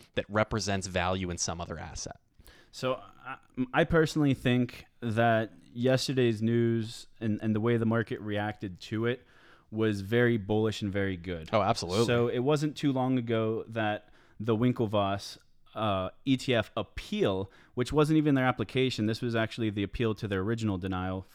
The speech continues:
Speaker 2: uh, from, from a E T F proposal they proposed last year.
Speaker 1: Yeah.
Speaker 2: And when that got denied, that's whenever we saw that spike down from, like, an eighty-five hundred dollar, uh, quick, short little run on Bitcoin.
Speaker 1: Yeah.
Speaker 2: Uh, but this one, the market kind of had it priced in. No one expected it to pass, and I don't think anyone actually suspected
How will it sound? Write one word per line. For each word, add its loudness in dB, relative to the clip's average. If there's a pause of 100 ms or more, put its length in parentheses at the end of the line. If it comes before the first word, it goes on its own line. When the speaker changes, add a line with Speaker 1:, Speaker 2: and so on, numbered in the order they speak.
(100)
Speaker 2:
uh, -4
from, -6 (160)
from -6
a -6 (300)
E -4
T -4
F -6
proposal -4
they -4
proposed -8
last -6
year. -2
Speaker 1:
Yeah. -2 (420)
Speaker 2:
And 4
when 8
that 6
got 2
denied, 2
that's 0
whenever -2
we -4
saw 0
that -4
spike -6
down 0
from, -6
like, -8
an -4
eighty-five -4
hundred -6
dollar, -4
uh, -6 (380)
quick, -6
short -2 (360)
little -2
run 4
on -2
Bitcoin. -6
Speaker 1:
Yeah. 2 (400)
Speaker 2:
Uh, 4
but 0
this 4
one, 0
the -2
market -2
kind -2
of -6
had 0
it -4
priced -6
in. 2
No 4
one 0
expected -4
it -2
to -14
pass, -6
and -2
I 0
don't -2
think -8
anyone 0
actually -4
suspected -6